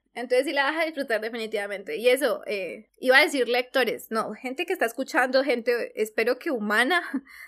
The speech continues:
Si ustedes también disfrutaron de Bojack, eh, esta obra les va a gustar un montón. Si no les gustó, pues ahí sí yo no creo que,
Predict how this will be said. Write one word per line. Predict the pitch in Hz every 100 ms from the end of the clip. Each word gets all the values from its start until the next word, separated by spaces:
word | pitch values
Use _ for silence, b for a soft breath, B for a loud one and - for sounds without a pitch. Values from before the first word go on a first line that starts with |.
| B
Si | 277
ustedes | 262 359 359 427
también | 427 381 254 247
disfrutaron | 339 302 285 214 247 285
de | 233
Bojack, | 214 240 311 415 - -
eh, | 233 -
esta | 220 220 247
obra | 247
les | 269 247
va |
a | 208
gustar | 208 214 214
un | 214
montón. | 208 208 208 214
Si | 220
no | 220 262 302
les | 381 330 247 _ -
gustó, | 208 214 - 277 -
pues | 302 -
ahí | 190
sí | 214 220
yo | 202
no | 196 -
creo | 190 170
que, | - 190